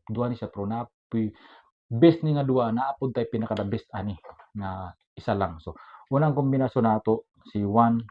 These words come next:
five four. Yatag na ko ni pa-maintain last week sa August to first week sa September. Iyang mahuman ni siya September five. Kani siya gihatag na ko pa-maintain. Tulo man ni sila gigawas ng isa, duha na nabili. So, kani siya atong sigurado karon nga, karong adlaw.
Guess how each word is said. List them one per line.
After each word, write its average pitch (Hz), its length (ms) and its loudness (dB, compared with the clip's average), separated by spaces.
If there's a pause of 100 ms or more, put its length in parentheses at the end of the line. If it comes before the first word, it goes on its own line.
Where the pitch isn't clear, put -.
(120)
five 98 320 2
four. 95 260 -2
Yatag 95 320 -8
na 104 80 -6
ko 107 140 -6
ni 107 80 -8
pa-maintain 101 420 -6 (480)
last 113 240 -4
week 123 160 -2
sa - 160 -10
August 113 540 -4
to 104 400 -2 (320)
first 113 260 -6
week 110 240 -4
sa 104 160 -8
September. 101 640 -6 (320)
Iyang 117 240 2
mahuman 117 640 0
ni 113 80 -4
siya 107 120 -10
September 104 600 -4
five. 110 200 0 (680)
Kani 104 160 -2
siya 101 160 -6
gihatag 101 300 -4
na 101 80 -6
ko 101 100 -6
pa-maintain. 98 480 -8
Tulo 123 240 4
man 127 140 4
ni - 60 -4
sila 120 120 2
gigawas 110 320 0
ng 127 140 -4
isa, 107 180 0
duha 107 160 2
na 107 80 0
nabili. 98 400 -6 (400)
So, 110 80 -2
kani 127 240 2
siya 131 160 6
atong 110 140 -2
sigurado 107 420 4
karon 101 240 0
nga, 95 120 -8 (760)
karong 110 260 2
adlaw. 101 320 0